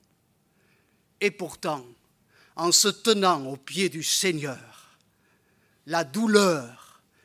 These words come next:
est prise par le Seigneur. Il a dit, « Je te l'ai portée, cette douleur. » Laisse-la à mes pieds. Amen.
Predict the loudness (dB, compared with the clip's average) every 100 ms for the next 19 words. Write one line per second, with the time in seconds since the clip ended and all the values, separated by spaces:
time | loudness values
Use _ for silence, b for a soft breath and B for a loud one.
0 | _ _ -4 -4 -4 -4 4 6 6 2
1 | -4 -6 _ _ -6 -4 0 2 2 -2
2 | -2 -4 -8 -20 b b b b -4 0
3 | 2 4 4 4 2 2 4 6 4 4
4 | 4 4 2 -2 -2 0 -4 -10 _ -8
5 | -8 -6 -8 -8 -8 -10 -10 -14 -20 -20
6 | _ _ _ _ _ _ _ _ _ 0
7 | 4 6 6 4 0 -4 -6 -10 _ _
8 | _ _ -6 -4 -4 -8 -8 -8 -10 _
9 | _ _ _ _ _ _ _ _ _ -8
10 | -6 -6 -6